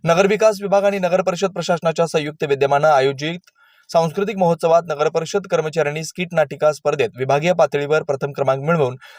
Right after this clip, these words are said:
राज्यस्तरीय स्पर्धेसाठी निवड झाल्याबद्दल सन्मान करण्यात आला.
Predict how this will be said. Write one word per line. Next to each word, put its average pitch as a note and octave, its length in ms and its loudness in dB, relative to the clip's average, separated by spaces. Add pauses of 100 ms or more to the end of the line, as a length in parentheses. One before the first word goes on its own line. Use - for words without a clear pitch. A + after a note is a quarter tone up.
राज्यस्तरीय F3+ 580 2
स्पर्धेसाठी D3+ 600 -4
निवड C3+ 200 0
झाल्याबद्दल C3 440 0
सन्मान C3+ 320 -2
करण्यात A#2+ 320 -2
आला. A#2 120 4